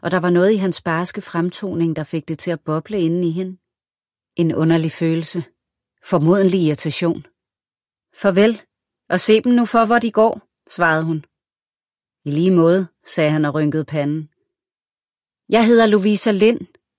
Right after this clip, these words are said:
røg det ud af hende. "Din store bøffel," havde hun lyst til at tilføje. "Ja så, hyggeligt." "Valdemar von Drever,"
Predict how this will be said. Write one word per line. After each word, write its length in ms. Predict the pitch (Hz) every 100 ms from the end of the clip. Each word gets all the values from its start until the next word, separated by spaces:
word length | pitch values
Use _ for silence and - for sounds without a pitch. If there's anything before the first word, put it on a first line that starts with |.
| _
røg 200 | 170 165
det 60 | 165
ud 160 | 160 147
af 180 | 160
hende. 220 | 160 165 156 _ _ _ _ _ _
"Din 140 | 151 156
store 380 | - 165 151 165
bøffel," 520 | - 165 151 180 - _
havde 180 | 165
hun 100 | 156
lyst 240 | 156 160 -
til 80 | 170
at 80 |
tilføje. 540 | 147 170 156 175 156 151 _ _ _ _ _ _ _ _ _
"Ja 100 | 175
så, 280 | - 220 254 - _ _ _ _ _ _
hyggeligt." 520 | - 247 - 196 - _ _ _ _ _ _ _ _
"Valdemar 540 | 156 185 196 254 226 -
von 140 | 202
Drever," 460 | 170 165 165 180